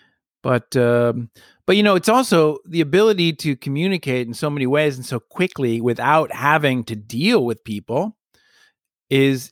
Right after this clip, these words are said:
is a, is a, and having some anonymity in some ways to it has made more communication happen, you could argue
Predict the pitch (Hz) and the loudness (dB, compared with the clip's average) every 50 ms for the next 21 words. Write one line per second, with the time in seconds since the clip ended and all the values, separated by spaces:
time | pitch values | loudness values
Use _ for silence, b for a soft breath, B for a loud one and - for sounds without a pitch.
0 | _ - 151 143 135 143 127 - - 139 131 131 131 - - - - 131 139 143 | _ -2 -2 0 0 -2 -4 -2 -2 -4 -2 -2 -4 -4 -6 -10 -10 -8 -8 -6
1 | 127 135 131 135 120 123 165 165 151 151 143 - - 175 160 160 - 135 135 131 | -2 -2 -2 -2 -2 0 0 0 0 0 -2 0 0 -2 -2 -2 -2 -2 0 0
2 | 120 117 120 147 196 214 190 147 127 117 113 107 - 127 110 117 117 113 110 110 | 0 0 2 2 2 2 2 2 0 0 -2 -2 -2 -4 -4 -2 -2 -2 -2 -2
3 | 110 104 - - - 127 120 120 120 117 _ b b b b b b - 135 143 | -4 -6 -6 -4 -2 0 2 2 2 0 _ b b b b b b -8 -4 0
4 | 165 165 165 165 160 147 - _ _ _ _ _ _ _ _ _ - 165 165 202 | 0 2 2 2 0 -2 -8 _ _ _ _ _ _ _ _ _ -6 -2 0 0
5 | 240 240 - 196 180 175 165 147 - 151 139 131 139 139 151 185 262 302 311 - | 0 0 0 0 0 0 0 -2 -2 -2 -4 -4 -4 -8 -6 -2 0 0 0 0
6 | - 180 175 175 170 170 160 165 160 160 165 165 165 156 151 151 | 0 0 0 0 -2 -2 0 2 2 2 2 2 0 0 -2 -2